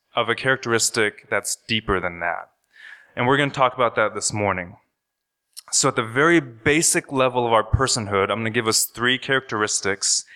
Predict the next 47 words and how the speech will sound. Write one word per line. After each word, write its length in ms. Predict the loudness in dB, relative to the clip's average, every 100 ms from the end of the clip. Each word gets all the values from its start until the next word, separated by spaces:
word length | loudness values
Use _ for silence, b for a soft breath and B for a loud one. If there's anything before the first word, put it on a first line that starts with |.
| B B B 0
Um, 500 | 4 4 2 -2 -6 _ _ -6
and 160 | -4
again, 300 | 0 0 0
this 180 | 0 -2
is 140 | -2 -2
genderless, 920 | 0 0 0 -2 0 0 0 -2 -2
but 140 | -2
I'm 140 | -2 -2
gonna 140 | -4
apply 360 | -2 0 2 2
this 220 | -2 -4
to 160 | -6
men, 380 | -6 -4 -4 -8 _ _ _ _ -4
okay? 340 | 0 0 -2 B B B -2
Daniel's 500 | 0 0 0 -2 -2
gonna 160 | -2
preach 380 | -2 -2 0 0
next 280 | -2 -4 -2
week, 260 | -2 -2
and 120 | -6 -10
he's 140 | -8
gonna 160 | -6 -6
apply 320 | -4 -2 -2
things 540 | -4 -14 -6 -6 -6 _ -10
to 160 | -4
women. 320 | -2 -2 -4 -12 -6
So 460 | 0 2 2 0 B B B
remember, 180 | -6 -4
for 160 | -2 0
you 100 | 2
ladies 320 | 2 2 0
in 100 | -4
here, 380 | 0 0 0 -2 b b b -4
this 200 | -2 0
sermon 580 | 2 2 0 -2 -6 -8
is 140 | -4 -2
still 320 | 2 4 4
as 120 | 4
much 280 | 2 0 0
for 160 | -4 -2
you 300 | 0 2 2
as 120 | 0
it 100 | 0
is 200 | 0 0
for 160 | -2 -4
the 80 |
men, 480 | -2 0 0 -2 -8